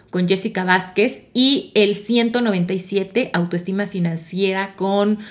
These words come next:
Sonia Sánchez Square. Ambos les van a ayudar mucho en esta parte de aprender y conocer más.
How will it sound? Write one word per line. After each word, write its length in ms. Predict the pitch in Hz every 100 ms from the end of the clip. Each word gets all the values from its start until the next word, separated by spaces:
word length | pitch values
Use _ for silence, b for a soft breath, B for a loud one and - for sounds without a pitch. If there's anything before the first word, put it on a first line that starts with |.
| B
Sonia 320 | - 226 220 220
Sánchez 440 | 196 185 202 175
Square. 600 | 170 - 202 240 415 - _ _ _ _ _ _
Ambos 320 | 180 190 220
les 140 | 208 180
van 200 | 190 196
a 80 | 180
ayudar 460 | 175 180 185 185
mucho 480 | 190 202 208 - 262
en 140 | - 175
esta 260 | 180 190
parte 320 | 190 180 - 180
de 160 | 175 175
aprender 680 | 175 - 170 165 175 190 -
y 80 | 180
conocer 500 | 180 170 160 175 175
más. 380 | - - -